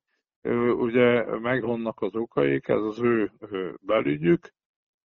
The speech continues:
A Szolnoknál is ugye kevés a kommunikáció, de azért, ö, mindenki tudja a kosárlabdás társadalomban, hogy nagyon, ö, sok egészségügyi problémájuk volt az idei szezonban.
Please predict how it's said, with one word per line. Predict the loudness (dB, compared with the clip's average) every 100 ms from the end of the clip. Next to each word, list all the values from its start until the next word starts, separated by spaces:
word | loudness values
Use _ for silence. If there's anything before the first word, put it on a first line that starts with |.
| -4
A | 2 4 4
Szolnoknál | 0 4 6 8 6 2 2 2 2
is | 2
ugye | 0 2 2
kevés | 2 2 2 0
a | -4
kommunikáció, | -4 -4 -4 -6 -2 0 0 -2 -4 -2 0
de | 2
azért, | 2 2 2 0
ö, | 2 0 2 0 -2
mindenki | -6 -6 -2 -2
tudja | -2 -2
a | -2
kosárlabdás | -2 -4 0 0 2 2 2
társadalomban, | 2 2 0 -8 -8 -8 -6 -6
hogy | -6 -8 _ -14
nagyon, | -4 4 4 6 4 2 -4
ö, | -2 0 2 2 2 0 -2 -8 -8
sok | -4 -2 2
egészségügyi | 4 4 4 2 0 0
problémájuk | 2 0 2 2 4 4 4 2
volt | -2 2
az | 0
idei | 2 2 2
szezonban. | 2 4 4 2 2 4 4